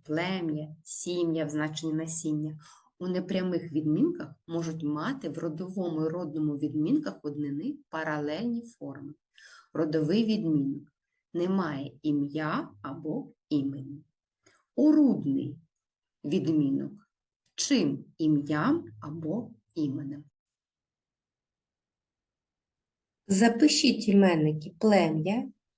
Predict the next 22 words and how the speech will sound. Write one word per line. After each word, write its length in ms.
"тім'я". 680
Вим'я 640
в 80
родовому 600
та 240
ородному 460
відмінках 680
однини. 680
Уведіть 640
два 340
будь-які 600
з 100
них 240
в 340
просте 540
ускладнене 840
речення. 560
Речення 480
може 280
бути 300
ускладнене 720
звертанням, 880